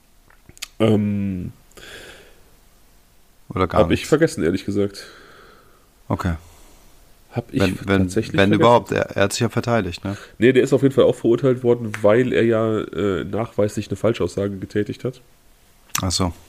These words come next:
Speaker 2: deswegen. Hm.
Speaker 1: Aber, ähm, verdammt, verdammt.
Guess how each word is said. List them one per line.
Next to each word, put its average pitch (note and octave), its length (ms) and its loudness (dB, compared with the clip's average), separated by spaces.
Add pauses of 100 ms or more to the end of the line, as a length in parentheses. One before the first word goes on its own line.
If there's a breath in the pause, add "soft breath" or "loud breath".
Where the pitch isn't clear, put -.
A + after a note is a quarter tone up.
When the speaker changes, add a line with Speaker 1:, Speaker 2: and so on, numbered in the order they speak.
Speaker 2:
deswegen. F2 340 -10 (100)
Hm. F#2+ 220 -10 (880 loud breath)
Speaker 1:
Aber, A2+ 580 2 (140)
ähm, G#2+ 500 -4 (1400 soft breath)
verdammt, - 400 -4
verdammt. C3+ 460 -2